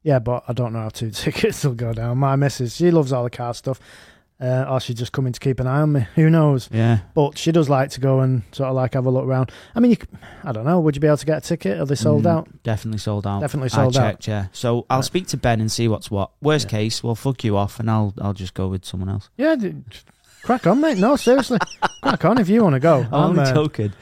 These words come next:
Speaker 1: I'm fine, me. I'm, um, I c-
Speaker 2: Is your missus cock blocking you now?
Speaker 1: Do you know what? I used to love going to, she probably would do, actually, yeah. I lo-, I used to love going to, like, events, like,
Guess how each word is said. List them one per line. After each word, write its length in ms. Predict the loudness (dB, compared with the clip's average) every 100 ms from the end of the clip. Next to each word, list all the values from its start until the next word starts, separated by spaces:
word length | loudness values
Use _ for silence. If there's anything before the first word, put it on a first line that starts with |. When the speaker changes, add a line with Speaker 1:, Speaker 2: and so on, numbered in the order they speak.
| -2
Speaker 1:
I'm 180 | 0 2
fine, 300 | 2 4 4
me. 260 | 4 2 0
I'm, 280 | 0 4
um, 340 | 4 2 0 -2 -8 -20 -10 0
I 160 | 2
c- 160 | 0 -8 -8
Speaker 2:
Is 100 | -4
your 80 | 0
missus 240 | 0 0
cock 180 | -2 -2
blocking 300 | -2 -2 0
you 80 | 2
now? 260 | 2 2 -2 -2
Speaker 1:
Do 60 | 2
you 20 |
know 80 | 4
what? 140 | 4
I 60 | 4
used 200 | 2 4
to 80 | 2
love 300 | 4 2 4
going 420 | 4 4 2 -2
to, 720 | 0 2 4 2 0 -2 -4 -10
she 100 | -12
probably 240 | -4 -2 -2
would 160 | -8
do, 140 | -8 -10
actually, 300 | -12 -12 -10
yeah. 80 | -10 -14 -20 -2
I 60 | 2
lo-, 180 | 4
I 100 | 4
used 180 | 2 2
to 60 | 2
love 200 | 2 4
going 240 | 2 2
to, 160 | 2 0
like, 320 | 0 0 -4
events, 540 | -6 0 2 2 -4 -4
like, 400 | -2 -2 -6